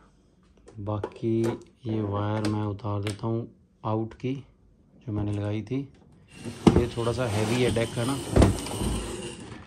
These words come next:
तो ये देखो, ये इसकी बैक साइड है,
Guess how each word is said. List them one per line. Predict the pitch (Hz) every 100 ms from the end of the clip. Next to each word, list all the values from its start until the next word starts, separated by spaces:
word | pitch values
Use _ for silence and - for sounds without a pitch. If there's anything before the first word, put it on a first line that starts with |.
| - - - - - - - - - - - - - - - - - - - - -
तो | 104
ये | 98 107
देखो, | 107 - 113
ये | 104 107
इसकी | 104 - 104
बैक | 104 98
साइड | 117 117
है, | 127